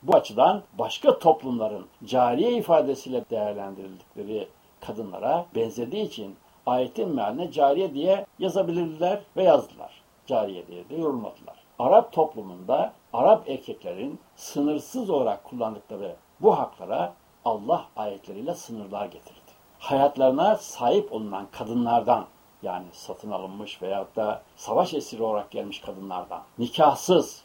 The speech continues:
yani evlilik dışı ilişki kuramazsınız. Halbuki başka toplumlar kuruyordu. Putperest Araplar kuruyordu. Ama Allah hüküm getirdi. Dedi ki, "Nikahsız olmaz. Onu nikahlayacaksınız."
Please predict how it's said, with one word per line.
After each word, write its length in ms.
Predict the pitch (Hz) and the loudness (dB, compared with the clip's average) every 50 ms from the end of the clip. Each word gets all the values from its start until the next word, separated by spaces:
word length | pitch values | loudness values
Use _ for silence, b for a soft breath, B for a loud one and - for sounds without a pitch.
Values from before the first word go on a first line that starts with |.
| _ 107 | _ 0
yani 520 | 117 123 131 135 143 156 160 139 - - - _ _ | 4 6 6 6 6 4 4 2 0 -2 -8 _ _
evlilik 640 | 151 151 151 151 147 139 147 175 254 - - - - | 4 6 6 6 4 4 2 -2 -4 -4 -4 -2 0
dışı 240 | 160 147 - 139 | 0 2 2 2
ilişki 600 | 123 123 - - 196 202 190 - - - - - | 0 -2 0 -2 -2 -2 -2 -4 -6 -6 -6 4
kuramazsınız. 800 | - 226 240 226 196 170 139 - - - - - - - - - _ _ _ - | 8 10 10 10 10 10 6 6 2 -8 -18 -20 -20 -20 -20 -20 _ _ _ -8
Halbuki 320 | - 110 107 107 - 120 | -8 -6 -6 -6 0 2
başka 240 | 131 131 - 156 147 | 2 2 2 -2 -2
toplumlar 440 | - 139 127 123 147 147 165 180 175 | -2 -2 -2 0 2 4 4 4 4
kuruyordu. 380 | - 175 185 185 156 104 - - - _ | 2 2 4 6 4 4 4 -2 -10 _
Putperest 460 | - 151 - - 147 160 160 160 - | -8 -6 -2 2 2 2 2 2 2
Araplar 380 | 156 156 156 - - 180 175 175 | 2 2 2 4 4 2 2 2
kuruyordu. 500 | - 170 175 165 156 123 107 - 98 - - | 2 2 4 4 4 2 2 -2 -8 -6 -2
Ama 200 | 135 143 160 - | 0 2 4 4
Allah 300 | 165 165 170 196 185 139 | 4 6 6 6 6 6
hüküm 260 | 170 170 - 175 156 | 4 0 0 0 0
getirdi. 360 | 123 107 - - 87 - - - - _ _ _ _ _ _ | 0 -2 -4 -8 -14 -18 -18 -20 -20 _ _ _ _ _ _
Dedi 200 | 120 135 175 - | -6 -6 -4 -2
ki, 220 | - 190 151 - - - | 2 2 2 2 2 0
"Nikahsız 400 | 185 - 220 208 190 - 180 190 | 4 8 8 8 8 6 4 4
olmaz. 420 | 147 120 107 95 - - - - _ _ _ | 4 4 0 -4 -8 -12 -18 -20 _ _ _
Onu 220 | 160 160 220 247 220 | 4 6 6 6 6
nikahlayacaksınız." 1080 | 190 - 208 185 170 165 - 294 - - - 127 - - - 175 - - - - - | 6 8 8 8 8 8 6 6 6 4 2 -4 -6 -10 -18 -20 -20 -20 -20 -20 -20